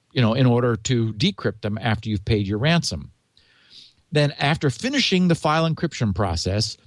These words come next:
and this is also important, CryptoLocker periodically rescans the system for new drives and files to encrypt. So if anything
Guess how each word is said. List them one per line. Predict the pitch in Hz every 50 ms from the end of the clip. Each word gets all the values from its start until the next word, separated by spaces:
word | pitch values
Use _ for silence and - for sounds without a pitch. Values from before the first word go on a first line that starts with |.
| - - - _ _
and | - 110 127
this | 170 170 -
is | 156 143
also | 147 156 180 175 - 131 107
important, | 95 92 92 - 104 92 90 85 98 110 - - _ _ _ _ _ _ -
CryptoLocker | - 185 190 - - 196 185 175 170 160 156 156 - - 151 147 147 - _ _ _ _ _ _ _
periodically | - - 156 190 226 247 226 208 196 196 208 202 - 190 185 185 170
rescans | 151 143 160 165 160 - - 147 147 151 151 139
the | 143
system | 135 - - 156 139 - - - 104 120 113
for | - 127 120
new | 113 110 113 120 143 175 208 233
drives | 185 170 156 127 120 117 117 123 127 127 117 -
and | - - 127 127 123 -
files | - 117 110 113 107 104 113 110 -
to | - 123 110 101
encrypt. | 107 - - - 117 - _ - - - - _ - -
So | - - - 135
if | 120 104
anything | 131 156 180 180 175 185 180 170 139